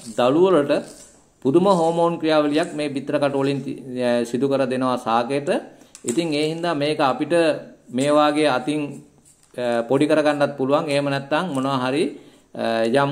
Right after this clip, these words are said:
උපකරණයක් භාවිතා කරලා මේක සියුම්ව කුඩු කරගන්නත් පුළුවන්. මේක පිරිසිදුව බිත්තර කටු ටික සෝදලා ඉවරලා ගන්න ඕන. අ, ඉතින් මෙම බිත්තර කටු සාමාන්‍යයෙන් ගෙඩි පහක හයක විතර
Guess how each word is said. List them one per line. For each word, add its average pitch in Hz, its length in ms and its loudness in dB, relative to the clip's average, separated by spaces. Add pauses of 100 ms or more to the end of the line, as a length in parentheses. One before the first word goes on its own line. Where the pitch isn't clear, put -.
උපකරණයක් 147 600 -2
භාවිතා 135 400 2
කරලා 139 360 -2
මේක 127 300 -4
සියුම්ව 135 420 -4 (500)
කුඩු 139 220 0
කරගන්නත් 139 520 2
පුළුවන්. 151 340 4 (460)
මේක 139 300 0 (500)
පිරිසිදුව 156 720 2
බිත්තර 131 280 -2
කටු 147 220 0
ටික 147 200 -2 (540)
සෝදලා 151 560 2
ඉවරලා 143 320 2 (400)
ගන්න 131 340 0
ඕන. 131 180 4
අ, 190 100 -2 (960)
ඉතින් 151 300 -2 (420)
මෙම 143 260 0 (320)
බිත්තර 131 380 0
කටු 165 320 0 (640)
සාමාන්‍යයෙන් 151 720 0
ගෙඩි 151 240 4
පහක 147 400 -2
හයක 160 320 0
විතර 160 280 -2